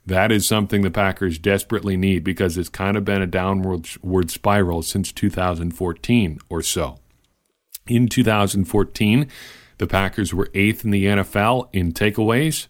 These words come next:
In two thousand fifteen, they were down to nineteenth. In two thousand sixteen, they were up to eleventh, not too bad.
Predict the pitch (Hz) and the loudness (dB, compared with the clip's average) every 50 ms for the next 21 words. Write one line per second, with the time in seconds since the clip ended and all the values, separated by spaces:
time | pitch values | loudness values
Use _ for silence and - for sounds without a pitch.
0 | _ _ - - 90 87 - - 98 92 82 90 87 87 82 - 85 80 80 - | _ _ -8 -6 -6 -4 -2 0 0 0 2 0 -2 -2 -4 -4 -6 -6 -4 -4
1 | 110 - - - - 117 135 151 147 123 117 120 123 113 117 117 120 113 120 120 | -4 -4 -4 -2 -2 0 0 0 -2 -2 -2 0 0 2 2 2 2 0 0 0
2 | 123 139 160 156 160 - 110 85 73 - - - - - - - _ - - 95 | 0 0 0 -2 -2 -2 -4 -4 -4 -6 -14 -20 -20 -20 -20 -20 _ -8 -8 -6
3 | 82 - 104 90 - 95 92 92 82 - 87 82 - - 151 147 - - - 143 | -2 0 0 0 2 0 0 0 0 -2 -4 -4 -2 0 0 0 -2 -2 -2 0
4 | 143 147 135 - - 98 92 90 90 92 101 101 - - 92 85 82 85 92 110 | 0 0 -2 -2 -2 0 0 2 2 0 0 -2 -2 -2 -2 0 0 0 0 0
5 | 131 160 160 160 - - 82 78 76 69 - - 80 76 76 90 98 101 107 139 | 0 0 -2 -6 -8 -12 -12 -10 -12 -12 -12 -12 -10 -8 -4 0 0 2 2 2
6 | 151 135 127 | 0 -2 -4